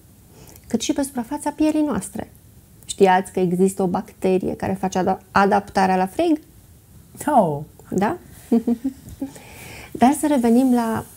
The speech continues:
Speaker 1: această, această microfloră, care mie mi se pare extraordinar de importantă. Studii recente arată clar că optzeci la sută,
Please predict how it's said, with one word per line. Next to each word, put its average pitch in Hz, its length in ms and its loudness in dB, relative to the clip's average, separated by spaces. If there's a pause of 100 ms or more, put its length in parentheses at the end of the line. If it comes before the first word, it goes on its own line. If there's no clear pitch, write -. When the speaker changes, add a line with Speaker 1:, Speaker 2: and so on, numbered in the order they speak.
(120)
Speaker 1:
această, 196 800 0 (160)
această 220 360 -4
microfloră, 196 720 -4
care 214 160 -6
mie 220 160 0
mi 214 120 0
se 202 120 -6
pare 208 440 -6 (120)
extraordinar 202 680 -6
de 202 120 -10
importantă. - 680 -10 (2000)
Studii 285 840 4
recente 226 840 2 (320)
arată 226 340 2
clar 202 440 0
că 180 480 0 (300)
optzeci 277 580 -2
la 214 140 2
sută, 196 300 -4